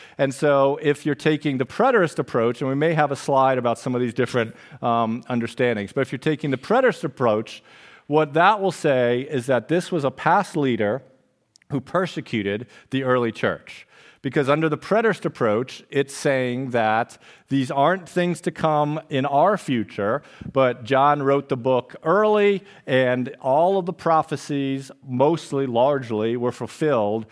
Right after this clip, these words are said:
when there was persecution of the early church. And so under a preterist approach,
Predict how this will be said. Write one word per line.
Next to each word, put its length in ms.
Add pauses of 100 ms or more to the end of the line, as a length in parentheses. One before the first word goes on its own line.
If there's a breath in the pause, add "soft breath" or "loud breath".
(260 loud breath)
when 220
there 100
was 100
persecution 720
of 80
the 100
early 220
church. 320
And 100
so 180
under 220
a 60
preterist 480
approach, 520